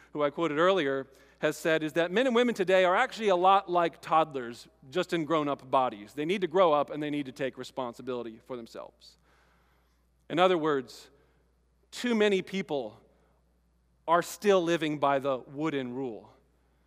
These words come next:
And again, just spend any time on Facebook, Twitter,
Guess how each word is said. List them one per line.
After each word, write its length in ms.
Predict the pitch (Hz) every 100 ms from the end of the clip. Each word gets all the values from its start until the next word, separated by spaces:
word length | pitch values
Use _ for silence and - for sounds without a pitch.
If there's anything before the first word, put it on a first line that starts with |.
| _ _ _ _
And 120 | 127
again, 280 | 147 165 156
just 300 | 147 226 -
spend 300 | - 202 175 -
any 320 | 196 202 202
time 380 | - 175 156 156
on 120 | 131
Facebook, 580 | 123 175 180 - 180 160 - -
Twitter, 560 | - 170 160 156 151